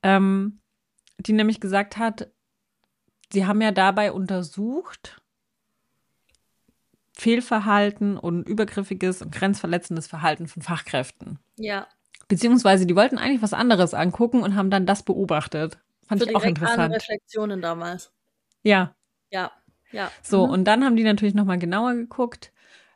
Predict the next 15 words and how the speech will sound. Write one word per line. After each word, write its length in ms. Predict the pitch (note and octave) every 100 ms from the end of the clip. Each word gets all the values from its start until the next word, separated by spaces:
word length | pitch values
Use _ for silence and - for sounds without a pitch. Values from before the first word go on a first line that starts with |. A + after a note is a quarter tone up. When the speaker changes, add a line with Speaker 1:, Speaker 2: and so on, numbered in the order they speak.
| _
Speaker 1:
ähm, 320 | G#3 G3 F#3+ F#3
was 200 | G3+ G3+
sind 240 | G#3 -
Ursachen 1000 | G#3+ G#3+ G3+ D#3 D#3 D#3+ F3+ F#3 G3+ G#3 _
für 760 | - - G3 F#3+ F#3+ G3 G3+
Speaker 2:
Mhm. 60 | - _ _ _
Speaker 1:
grenzverletzendes 760 | - F#3 F3 F3+ F3 - E3 D#3
Verhalten 460 | D#3 D3 E3 F3+ F#3+
von 160 | D#3+
Fachkräften 720 | - G3+ - B3+ B3+ - D4 F4+ - - -
und 160 | G3
sind 220 | F3+ A3 A3+
es 220 | A3 -
Rahmenbedingungen? 960 | F3+ G#3 F3+ D3 D3 C#3+ C#3 B2+ C#3+ - _ _ _ -
Speaker 2:
Mhm. 340 | G3+ A#3+ A#3